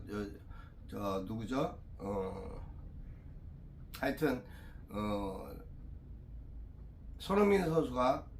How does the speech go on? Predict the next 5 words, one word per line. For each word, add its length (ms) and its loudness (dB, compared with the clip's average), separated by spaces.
손가락에 440 0
탈구를 580 6
당하는, 520 2
어, 440 0
참담한 1700 6